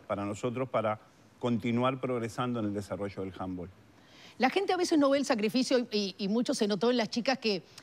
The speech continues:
Speaker 2: que se habló mucho cuando las chicas quisieron viajar, que salieron a, a, a buscar el dinero, porque los padres, claro, estamos hablando de que si bien cuando clasificás a, a un campeonato, ya sea iberoamericano, panamericano o mundial, eh,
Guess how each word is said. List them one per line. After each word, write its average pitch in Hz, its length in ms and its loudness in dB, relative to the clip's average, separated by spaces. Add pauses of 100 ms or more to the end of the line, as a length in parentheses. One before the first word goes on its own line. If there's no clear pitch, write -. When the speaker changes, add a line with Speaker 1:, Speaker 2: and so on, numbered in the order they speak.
(160)
Speaker 2:
que 180 180 -6
se - 160 -4
habló 190 200 4
mucho 233 400 2
cuando 196 200 0
las 196 120 -2
chicas 220 240 0
quisieron 226 340 0
viajar, 214 440 0
que 202 120 -2
salieron 196 480 0
a, 165 300 -2 (320)
a, 170 460 0
a 190 100 -2
buscar 180 340 0
el 202 140 0
dinero, 214 420 2
porque 180 220 -4
los 170 100 -2
padres, 220 260 2
claro, 220 300 2
estamos 185 320 -4
hablando 196 320 0
de 208 160 0
que 175 160 -4 (280)
si - 200 -4
bien 208 220 2
cuando 196 480 0
clasificás 190 560 0
a, 185 340 2
a 175 240 -2
un 196 180 -2
campeonato, 190 600 0
ya 180 140 -4
sea 196 120 -2
iberoamericano, 180 580 0
panamericano 175 500 -2
o - 20 -4
mundial, 190 580 0
eh, 156 100 -12